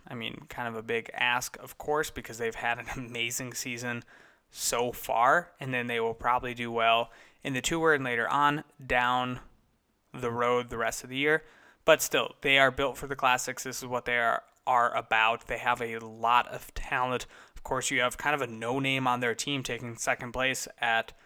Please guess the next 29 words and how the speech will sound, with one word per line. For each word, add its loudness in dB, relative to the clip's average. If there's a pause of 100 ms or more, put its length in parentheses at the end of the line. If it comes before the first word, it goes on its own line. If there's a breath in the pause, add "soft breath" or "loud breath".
(220 soft breath)
the -4
Tour 0
of -2
Flanders. -2
That's -4
just -8
absolutely -2
incredible. -4 (360 soft breath)
And -2
being 2
a 0
twenty-four-year-old, 0
that 0
is -4
very 0
young -2 (420 soft breath)
in -4 (260)
racing. -8 (1500)
So 4
I'm 0
excited 6
to -2
see 0
how 6
Deceuninck -4 (360 loud breath)
Quickstep 2 (220)
responds 0 (380)
next 2
week -6